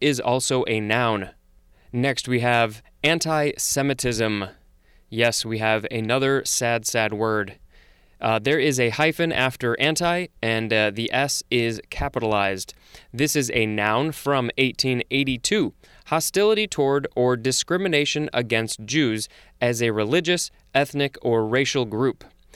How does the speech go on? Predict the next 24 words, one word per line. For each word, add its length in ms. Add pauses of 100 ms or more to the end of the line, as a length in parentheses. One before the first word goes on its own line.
(340)
Anti-Semitic 840
is 180
an 120
adjective, 640 (260)
and 340
anti-Semite 1040
is 280
a 160
noun. 480 (580)
I 80
don't 160
think 180
I 100
have 260
to 140
have 200
much 240
of 60
a 40
discussion 540
about 300
this 200
word. 400 (140)
Um, 600